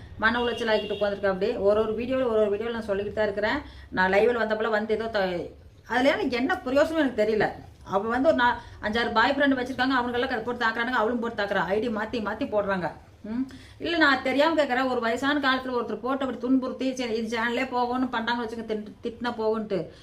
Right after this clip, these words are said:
அவ்வளவு தூரம் அது பண்ணி என்ன, என்ன பிரயோசனம் கிடைக்குது? எனக்கு ஒண்ணுமே புரியல. நானா போய் யாரையும் திட்டமா, எனக்கு வாண்டடா போய் சிவன், சிவன் மேல சத்தியமா சொல்றேன், நானா போய் ஒருத்தர் போய் அபாண்டமா திட்ட மாட்டேன். அது வந்து என்னை காயப்படுத்துது பாருங்களேன், அதை நான் விட மாட்டேன், ரொம்ப போ-, இது பண்ணுவேன்.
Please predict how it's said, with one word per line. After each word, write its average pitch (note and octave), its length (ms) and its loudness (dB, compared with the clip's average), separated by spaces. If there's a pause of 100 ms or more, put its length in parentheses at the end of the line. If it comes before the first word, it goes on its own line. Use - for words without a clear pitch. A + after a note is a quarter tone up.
(140)
அவ்வளவு C4+ 320 4
தூரம் D#4 320 2
அது A#3+ 120 2
பண்ணி B3+ 200 2
என்ன, C4 400 -2
என்ன B3+ 320 -2
பிரயோசனம் B3+ 420 -2
கிடைக்குது? G#3+ 220 0
எனக்கு G3 140 -2
ஒண்ணுமே A3 200 -4
புரியல. F#3+ 320 -2 (340)
நானா G#3+ 360 2
போய் B3 220 -4
யாரையும் A3 280 -2
திட்டமா, A3 240 -4
எனக்கு F#3+ 180 -2
வாண்டடா G#3+ 300 0
போய் G#3+ 260 -4 (400)
சிவன், A3+ 380 0
சிவன் A#3+ 280 -4
மேல B3 120 -4
சத்தியமா A#3+ 320 -6
சொல்றேன், A3+ 320 -6
நானா A3 240 0
போய் B3 220 -2
ஒருத்தர் A3 300 -6
போய் B3 200 -2 (440)
அபாண்டமா C#4 480 2
திட்ட B3 200 -6
மாட்டேன். G3 340 0 (500)
அது G3+ 180 0
வந்து D4 300 2
என்னை C#4+ 140 2
காயப்படுத்துது B3+ 600 0
பாருங்களேன், G#3+ 280 0
அதை A#3 100 -2
நான் A3+ 160 -2
விட A3 100 0
மாட்டேன், G3 320 -2
ரொம்ப A3+ 200 -4
போ-, G#3 220 0
இது G3 120 -2
பண்ணுவேன். G#3 380 0